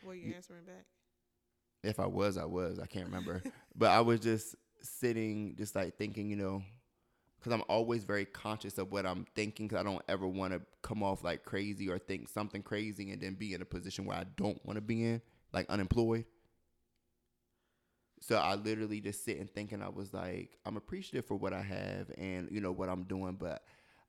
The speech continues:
Speaker 2: I know my heart's desire. I know what I wanna do. I just have to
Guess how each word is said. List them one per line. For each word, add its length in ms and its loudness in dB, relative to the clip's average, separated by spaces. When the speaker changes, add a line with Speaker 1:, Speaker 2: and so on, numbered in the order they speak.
Speaker 2:
I 160 4
know 560 4
my 160 2
heart's 300 0
desire. 440 2
I 120 0
know 160 0
what 100 2
I 60 2
wanna 280 -2
do. 440 -4
I 100 -2
just 160 -6
have 240 -2
to 320 0